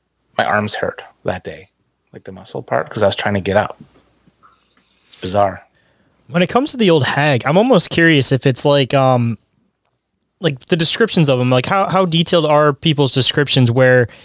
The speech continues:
Speaker 2: is it the same entity that pops up in multiple locations, or is it almost like a, like, a race of entities that people are seeing?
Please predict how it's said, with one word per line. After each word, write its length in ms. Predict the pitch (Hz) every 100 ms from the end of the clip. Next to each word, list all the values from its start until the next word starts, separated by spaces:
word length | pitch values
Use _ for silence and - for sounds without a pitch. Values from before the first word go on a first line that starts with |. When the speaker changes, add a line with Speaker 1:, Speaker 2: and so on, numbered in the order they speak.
| -
Speaker 2:
is 200 | 160 165
it 140 | 196 -
the 100 | 160
same 480 | - 170 175 185 185
entity 580 | 160 165 151 127 123 117 - - _ 147
that 240 | 143 -
pops 340 | - 165 -
up 200 | 151 165
in 140 | 147 135
multiple 460 | 139 143 143 143
locations, 760 | 135 123 - 151 - 120 120 - - - -
or 200 | 147 143
is 200 | 156 156
it 120 | 151
almost 460 | 156 151 147 139 -
like 240 | 143 139
a, 420 | 139 127 123 120 - _
like, 140 | 143 127
a 40 |
race 360 | 117 127 139 -
of 100 | 123
entities 600 | 120 120 110 110 110 - _ _ 135
that 440 | 135 127 120 -
people 240 | 151 131
are 100 | 127
seeing? 460 | 113 - 123 117 110